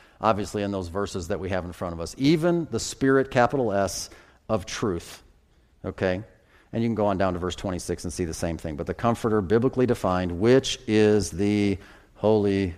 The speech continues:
Ghost." Okay, just as clear as day. And I want you to see something, because the first thing is, is that this Holy Spirit,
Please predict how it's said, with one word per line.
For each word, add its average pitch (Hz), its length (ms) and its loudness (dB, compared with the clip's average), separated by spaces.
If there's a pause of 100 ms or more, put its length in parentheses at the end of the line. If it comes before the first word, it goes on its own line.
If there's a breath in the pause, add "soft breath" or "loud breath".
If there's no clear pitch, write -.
(120)
Ghost." 80 440 -8 (580)
Okay, 98 240 0
just 95 220 -2
as 82 100 -6
clear 101 540 2
as 90 180 -4
day. 85 240 0
And 90 80 0
I 101 60 2
want 139 240 2
you 175 60 0
to 147 60 2
see 131 200 2
something, 90 400 -2
because 98 560 4 (400 loud breath)
the 123 80 0
first 180 300 6
thing 135 200 8
is, 110 180 6
is 104 140 0
that 110 200 2
this - 320 4
Holy 151 360 8
Spirit, 143 560 6